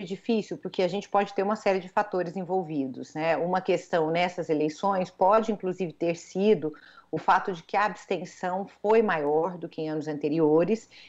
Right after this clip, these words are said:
e isso cria dificuldades maiores para as pesquisas sobre voto, né? Sobre intenção de voto. Então, pode ter aí uma questão, né? Que diz respeito ao fato de que você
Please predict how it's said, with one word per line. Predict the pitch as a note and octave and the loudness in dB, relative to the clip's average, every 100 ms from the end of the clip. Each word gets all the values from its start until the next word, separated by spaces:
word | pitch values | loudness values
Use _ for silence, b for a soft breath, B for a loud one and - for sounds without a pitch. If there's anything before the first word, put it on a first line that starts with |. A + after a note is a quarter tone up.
| - | 0
e | G3 A3+ | 4 4
isso | A#3 B3 | 4 -4
cria | - A#3 C#4 B3+ | 0 4 4 4
dificuldades | - A3 G#3+ F3+ F3 F3+ | 0 -4 0 2 0 0
maiores | G3+ G3+ F3 E3+ F#3 G#3 G#3+ - - | -2 0 4 4 4 2 -4 -4 4
para | F#3 G3 G#3 G#3+ G#3+ B B _ | 6 6 4 0 -4 B B _
as | F#3+ G3 | -2 0
pesquisas | - A#3 - - G3 F3+ G3+ G3 - - | 0 0 -2 -6 -4 -2 -4 -6 -10 -20
sobre | - G#3 F#3 E3 E3 | -6 0 0 0 -6
voto, | D#3+ D#3 C#3+ C#3+ - - | -2 0 0 -2 -10 -10
né? | D3 F#3 G3+ | -6 -4 -4
Sobre | - E3 | -4 -2
intenção | E3 E3+ D#3+ D#3+ | -2 -2 -2 -2
de | D#3+ | -2
voto. | D#3+ D3+ B2+ - C3 B B B | 2 2 2 0 -10 B B B
Então, | E3+ G#3+ | 0 0
pode | G#3 A#3+ B3+ B3+ | 2 2 2 0
ter | - A#3+ B3+ | 2 6 6
aí | G3 F#3 A3+ - | 4 0 -4 -4
uma | G#3 A3 G#3+ | -4 -2 0
questão, | G#3+ G#3+ - D#3 C#3 - - | -2 -4 -6 -6 -6 -12 -4
né? | E3+ A3 | 0 0
Que | A3 | -2
diz | E3+ F#3 | -8 -6
respeito | F3+ E3+ F#3 F3 | -4 -4 -2 0
ao | F#3 | -2
fato | F3+ E3+ F#3 G3 | 0 0 0 -2
de | F#3 | -8
que | F#3+ | -10
você | E3+ F3 - F3+ G3 | -6 -6 -2 2 2